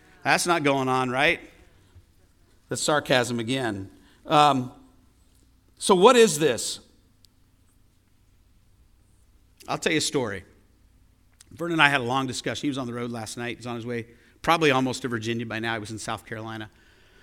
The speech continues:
<clears throat> And I told Verna, "Pardon, pardon me." I told Verna, I said, "Man, I really, I, there's a story I wanna tell. And I, I feel like God's laid on my heart." And I said, "But hey, I want, just wanna talk about it." So we talked for a little while last night. So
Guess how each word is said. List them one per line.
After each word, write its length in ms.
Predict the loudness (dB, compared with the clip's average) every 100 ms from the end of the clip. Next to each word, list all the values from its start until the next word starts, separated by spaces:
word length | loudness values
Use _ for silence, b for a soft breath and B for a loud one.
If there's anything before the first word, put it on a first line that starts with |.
| b b b b b 6
<clears throat> 200 | 8 8
And 160 | 4
I 60 | 0
told 240 | -2 -2
Verna, 260 | 0 -2 -2 -8
"Pardon, 260 | -8 -8 -14
pardon 220 | -12 -12
me." 140 | -12 -14 -18 -10
I 80 | -8
told 220 | -2 0
Verna, 180 | 2 0
I 40 |
said, 160 | -2 -8
"Man, 120 | -8
I 60 | -8
really, 340 | -6 -6 -6 -10
I, 100 | -18 -14
there's 180 | -12 -10
a 20 |
story 280 | -8 -4 -4
I 40 |
wanna 180 | -4 -8
tell. 260 | -8 -8 -8
And 280 | -10 -14 -20 -14 -12
I, 220 | -8 -10 -8
I 80 | -10
feel 160 | -8
like 140 | -8 -4
God's 200 | -6 -4
laid 140 | -4
on 100 | -4
my 120 | -6
heart." 240 | 0 0 0
And 80 | -6
I 40 |
said, 260 | -10 -10 -10
"But 160 | -12 -8
hey, 240 | -8 -8
I 80 | -10
want, 160 | -10 -10 -16
just 160 | -14 -8
wanna 120 | -8
talk 260 | -6 -8 -6
about 160 | -12
it." 60 | -12
So 100 | -12
we 100 | -8
talked 240 | -6 -8
for 180 | -12 -18 b b b -12
a 40 |
little 200 | -8 -6
while 200 | -6 -6
last 240 | -6 -10 -12
night. 220 | -14 -16 _ _ _ _ _ _ _ _ _ _ _ b b b b b b
So 580 | -10 0 2 2 0 -4